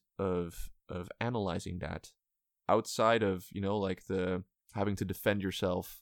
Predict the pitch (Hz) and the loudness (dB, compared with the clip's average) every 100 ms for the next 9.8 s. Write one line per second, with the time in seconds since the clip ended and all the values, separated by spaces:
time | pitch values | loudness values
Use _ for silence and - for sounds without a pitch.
0 | _ - - 90 90 87 _ _ _ _ | _ -4 0 2 0 -2 _ _ _ _
1 | _ _ - 110 - - 113 - - 98 | _ _ -6 -2 -2 -4 -4 -2 -2 -2
2 | 104 104 - 87 90 87 - 92 92 87 | 4 4 4 -4 -4 -8 -6 -6 -4 -6
3 | 87 90 87 87 87 87 - - - - | -6 -6 -6 -6 -6 -8 -8 -10 -10 -12
4 | - - - 101 98 95 - 101 - 98 | -14 -14 -4 -4 -2 -6 -4 -4 0 -2
5 | - 98 98 87 - 143 - 92 98 _ | -2 -4 -4 -4 2 2 2 -4 -8 _
6 | _ _ _ _ _ _ _ _ - 113 | _ _ _ _ _ _ _ _ -10 -4
7 | 135 143 127 110 - 131 117 98 98 - | -2 -2 -4 -8 -6 -6 -2 -2 -4 -6
8 | _ _ _ - 98 95 - 147 120 - | _ _ _ -10 -8 -6 -4 -2 -2 -4
9 | - 175 - - 143 - - - | -6 -8 -10 -10 -12 -10 -12 -14